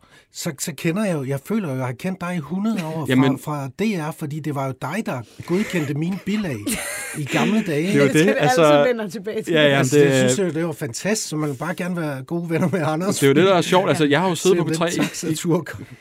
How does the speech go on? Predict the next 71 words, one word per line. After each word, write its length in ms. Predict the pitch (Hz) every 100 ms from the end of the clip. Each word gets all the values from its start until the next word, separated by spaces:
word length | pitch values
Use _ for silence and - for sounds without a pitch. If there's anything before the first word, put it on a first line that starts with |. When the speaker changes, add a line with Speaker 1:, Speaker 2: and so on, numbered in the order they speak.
| -
Speaker 1:
gik 180 | 180 139
hjem. 180 | 165 160 147 - 156
Speaker 2:
Masser 240 | - 147 190
kommer 220 | 165 147
over 100 | 156
til 120 | 165
mig 240 | 135 135 143
sådan 160 | 160
helt 260 | 135 156 131
her, 180 | 127 123
der 80 |
er 40 | 117
en 80 | 113
taxabon 580 | 123 117 139 127 117
her, 160 | 110 110
den 120 | 104
er 60 | 107
godt 160 | 110
nok 140 | 113 110
fra 80 | 113
klokken 260 | 120 107
fire 240 | 101 117 120
om 60 |
natten, 220 | 113 98
men 140 | 117 101
det 80 | 104
er 40 |
altså 160 | 98 113
rigtig 220 | 104 - 117
nok. 160 | 98
Det 60 | 190
er 40 |
Speaker 3:
Det 60 | 87
Speaker 2:
bare 80 | 123
Speaker 3:
er 40 |
Speaker 2:
noget 140 | 120 113
med 60 |
Speaker 3:
arbejde. 60 | 113
Speaker 2:
produktionen 360 | 110 101 110 -
Speaker 1:
Ja, 80 | 110
Speaker 2:
at 60 |
Speaker 1:
det 80 | 101
Speaker 2:
gøre, 100 | 98
Speaker 1:
var 100 | 101 165
Speaker 2:
ikke? 60 |
Speaker 1:
fagligt 420 | - 156 180 170
orienteret. 800 | 143 139 139 160 139 - - 185 -
Speaker 2:
Ja, 140 | - - -
der 80 | 113
bliver 120 | 117
holdt 160 | 127
et 100 | 123
møde 140 | 127 120
eller 120 | 123
to. 140 | 110 110 - - - 123 170 - 139 202 127
Men, 200 | 117 117
øh, 380 | 117 110 110 110
men 140 | 117
ja. 200 | 123 170 190 _ _ -
Speaker 3:
Ja. 80 |
Speaker 2:
Instagram, 380 | 185 180 196 185
Emma, 200 | 160 208 185
har 80 | 208
du 60 |
et 40 | 214
spørgsmål? 300 | - 220 190
Speaker 3:
Ja, 60 |
det 100 | 196
har 200 | 190 190
jeg. 120 | 185 202
Speaker 2:
Mm. 220 | 202 247